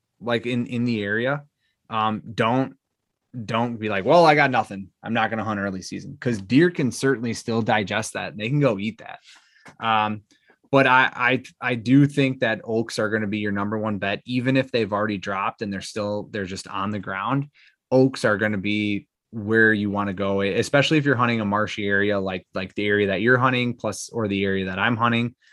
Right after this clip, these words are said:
um, or you're hunting even the hill country, you have oaks out there, and up north you have oaks, um, especially in the pine flats. You're gonna find, if you can find oaks,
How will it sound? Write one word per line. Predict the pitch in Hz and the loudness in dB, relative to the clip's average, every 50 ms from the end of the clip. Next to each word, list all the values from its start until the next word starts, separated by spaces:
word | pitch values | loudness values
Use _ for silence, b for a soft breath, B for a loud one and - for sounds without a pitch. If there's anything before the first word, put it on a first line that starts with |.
| b b b - | b b b -2
um, | 113 113 113 113 113 113 - | 2 4 4 4 2 2 2
or | 151 143 | 2 4
you're | 139 139 139 | 4 4 4
hunting | 123 131 131 127 123 123 | 2 0 0 0 0 -2
even | 123 120 117 120 113 | -2 -2 -2 -2 -2
the | 110 | -2
hill | 101 113 117 117 | -2 -2 -4 -4
country, | 117 - 123 117 110 - - 117 113 113 113 - _ _ _ _ _ | -4 -4 -4 -6 -4 -4 -4 -2 -2 -2 -4 -8 _ _ _ _ _
you | - 110 | -4 0
have | 110 117 117 110 107 | 2 2 2 4 4
oaks | 107 107 101 - - | 2 2 0 -2 -4
out | 101 98 101 - | -2 -2 -2 -2
there, | 104 95 95 95 95 92 95 _ _ | -2 -2 -2 -2 -4 -6 -8 _ _
and | - 120 113 110 | -6 -2 0 0
up | 107 107 | 0 -2
north | 107 107 101 98 101 98 - | -2 -4 -4 -4 -4 -4 -6
you | 101 95 | -6 -4
have | 101 101 101 95 | -2 -2 -2 -2
oaks, | 95 95 95 92 - - - - - | -2 -2 -2 -4 -6 -10 -16 -16 -14
um, | 95 92 92 90 | -12 -10 -10 -10
especially | 87 - - 107 101 - - 101 | -8 -6 -4 -4 -4 -4 -6 -6
in | 98 | -6
the | 98 95 | -6 -6
pine | - - 101 95 98 98 | -6 -6 -6 -6 -6 -6
flats. | 92 - 104 101 98 98 98 - - | -8 -6 -6 -4 -4 -4 -6 -8 -10
You're | 107 95 | -10 -8
gonna | 92 98 95 92 | -6 -6 -8 -8
find, | - - 101 98 95 95 95 | -8 -10 -8 -8 -8 -8 -8
if | 95 - - | -8 -8 -8
you | 110 101 | -6 -6
can | 107 98 | -6 -6
find | - - 101 98 101 101 101 | -4 -4 -4 -2 -2 -2 -2
oaks, | 98 101 101 98 98 - - - | -2 -2 -4 -4 -6 -10 -16 -16